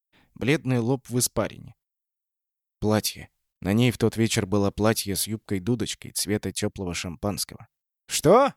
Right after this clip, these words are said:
орет Финни. «Мой экипаж будет меня ненавидеть», — думает он. Кричит. «Ничего, все в порядке!» Хотя здесь далеко не все в порядке. Совсем не.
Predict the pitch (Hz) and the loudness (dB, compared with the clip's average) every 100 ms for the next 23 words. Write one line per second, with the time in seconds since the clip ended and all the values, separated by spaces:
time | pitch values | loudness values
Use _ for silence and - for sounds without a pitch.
0 | _ 123 120 117 - 117 98 78 _ _ | _ -2 0 0 -2 -6 -6 -10 _ _
1 | _ - 113 131 127 131 120 98 117 110 | _ -2 0 0 0 2 2 2 -2 -2
2 | - 117 110 107 110 117 101 73 104 92 | -2 2 2 2 2 0 -6 -6 -4 -4
3 | 87 90 - - _ _ - 113 - 98 | -4 -6 -10 -12 _ _ -6 -4 -4 -8
4 | _ _ _ - 151 190 220 247 226 - | _ _ _ 2 4 6 6 8 6 6
5 | - 214 - 240 254 208 - 82 - _ | 4 6 8 8 8 2 0 -4 -6 _
6 | _ _ _ _ - 76 156 160 120 151 | _ _ _ _ -12 0 2 4 2 0
7 | 127 139 131 165 156 107 - 104 - 76 | 2 2 2 2 2 0 -2 -6 -6 -8
8 | - - - _ _ _ - 202 - 139 | -10 -16 -20 _ _ _ -4 -2 0 0
9 | 143 101 76 | 0 -2 -8